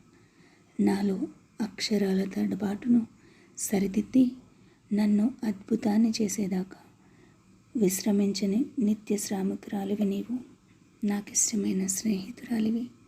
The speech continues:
ఆశల తీరం వెంబడి అలలా విరుచుకుపడే ప్రేమానుభవాలకు చెలియలి కట్టవై నాకొక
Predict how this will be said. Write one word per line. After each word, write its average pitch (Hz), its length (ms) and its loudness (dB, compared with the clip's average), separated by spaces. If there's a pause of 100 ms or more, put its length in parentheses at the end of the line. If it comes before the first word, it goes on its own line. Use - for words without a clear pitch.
(360)
ఆశల - 420 0
తీరం 226 480 2
వెంబడి 196 420 2 (520)
అలలా 226 380 2
విరుచుకుపడే 226 840 -2 (760)
ప్రేమానుభవాలకు 208 1160 2 (1080)
చెలియలి 190 540 2
కట్టవై 208 560 -4 (300)
నాకొక 220 540 0